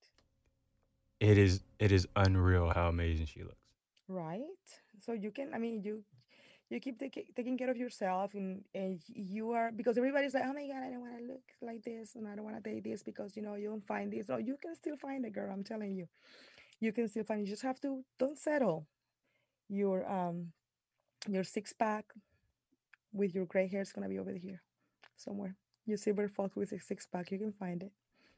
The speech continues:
Speaker 2: If that's
Speaker 1: Girl,
Speaker 2: what
Speaker 1: you know
Speaker 2: you're
Speaker 1: I ain't got
Speaker 2: looking
Speaker 1: no
Speaker 2: for.
Speaker 1: hair.
Speaker 2: <laughs> What about you?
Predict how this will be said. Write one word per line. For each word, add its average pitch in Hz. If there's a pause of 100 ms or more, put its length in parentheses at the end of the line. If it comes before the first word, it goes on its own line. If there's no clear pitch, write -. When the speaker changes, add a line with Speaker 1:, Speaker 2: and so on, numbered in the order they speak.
(160)
Speaker 2:
If 190
that's 190
Speaker 1:
Girl, 127
Speaker 2:
what -
Speaker 1:
you 120
know 107
Speaker 2:
you're 92
Speaker 1:
I -
ain't 90
got 85
Speaker 2:
looking -
Speaker 1:
no 85
Speaker 2:
for. 82
Speaker 1:
hair. 85 (840)
Speaker 2:
<laughs> 330 (1200)
What 277
about 254
you? 190